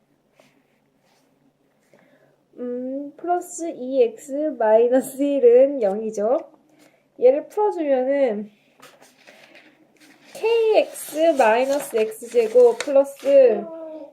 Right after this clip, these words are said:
이 엑스 마이너스 일은 영이죠. 자, 그 다음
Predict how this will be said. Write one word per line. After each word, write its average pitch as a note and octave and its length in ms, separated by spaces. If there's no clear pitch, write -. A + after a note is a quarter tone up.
이 C#4 220
엑스 D#4+ 280
마이너스 A#3 680
일은 G#3 480
영이죠. A3+ 880
자, G3 320
그 - 100
다음 A3+ 460